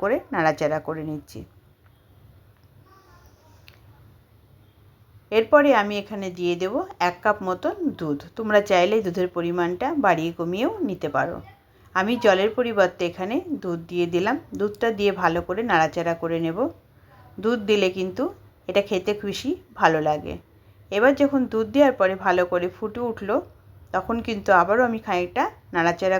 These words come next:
করে নিয়ে যে চাল আর ডালটা আমি ভিজে রেখেছিলাম, সেটা মিক্সিতে সামান্য একটু গুঁড়ো করে নিয়েছি। সেই দুটো গুঁড়ো একসঙ্গে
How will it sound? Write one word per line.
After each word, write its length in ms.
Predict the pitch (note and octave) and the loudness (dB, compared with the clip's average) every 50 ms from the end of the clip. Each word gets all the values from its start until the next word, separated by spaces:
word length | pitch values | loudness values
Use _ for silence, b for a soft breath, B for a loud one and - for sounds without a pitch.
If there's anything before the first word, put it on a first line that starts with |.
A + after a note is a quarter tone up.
| F#3 - | 0 -2
করে 160 | F#3+ G3 F#3+ F#3+ G3 | -4 -4 -4 -4 -4
নিয়ে 160 | G3+ B3 E4 F#4+ - b b b b b b b b b b _ | -4 -4 -4 -4 -8 b b b b b b b b b b _
যে 100 | G3+ A3 A3 A3 - | -8 -8 -8 0 4
চাল 240 | A#3+ G#3 G#3 A#3+ C#4+ D4+ C4+ | 6 8 8 8 6 6 4
আর 60 | A3+ F#3 F3+ | 2 4 4
ডালটা 340 | F#3+ F3 F3 F3 F3 - A3 G#3+ F#3+ | 4 4 4 4 2 0 0 0 0
আমি 160 | E3+ F#3+ A#3+ D4+ G#4 F#4+ - _ _ _ _ _ _ _ _ F#3 | 0 -2 -4 -6 -6 -8 -14 _ _ _ _ _ _ _ _ -8
ভিজে 240 | G#3 G3 G3 A#3 A#3+ B3 | -8 -2 -2 0 0 0
রেখেছিলাম, 400 | A#3+ - G3+ G3+ G3+ G3 F#3+ G3 F#3 | 0 -2 -4 -4 -2 -2 -2 -2 -4
সেটা 200 | - F#3+ F#3 G#3 G3 F#3 | -6 -6 -4 -4 -2 -2
মিক্সিতে 400 | F3 F3 - - G3+ - A#3+ C4+ G#4 G#4+ - - _ _ _ _ - - | -4 -4 -6 -12 -10 -2 0 0 0 -2 -6 -16 _ _ _ _ -10 -2
সামান্য 380 | - G#3 F#3 F#3 F#3 F#3+ G3 G3 F#3 | -2 0 0 2 0 -2 -2 -4 -6
একটু 160 | F3+ - - D4 C#4 - | -6 -4 -6 -6 -4 -2
গুঁড়ো 180 | F3+ E3+ E3+ D#3+ | 0 0 0 0
করে 240 | D#3+ D#3+ D3+ D#3 D3+ D#3 | 0 -2 -2 -2 -2 -2
নিয়েছি। 340 | D3+ D3+ D3+ D3 - - F2+ - - _ _ - | -4 -4 -6 -8 -10 -14 -14 -14 -16 _ _ -10
সেই 180 | - A#3 B3 A#3+ G#3 | -6 -6 -4 -4 -4
দুটো 180 | A3 G3+ G3+ G3 F#3 | -6 -6 -6 -6 -4
গুঁড়ো 200 | F#3 F#3 G3+ A#3 D#4+ G4+ b b b b b b b | -2 2 4 4 4 2 b b b b b b b
একসঙ্গে 420 | E3+ F3+ F#3 - - B3 B3 A#3+ | 0 0 0 0 -4 -6 -6 -6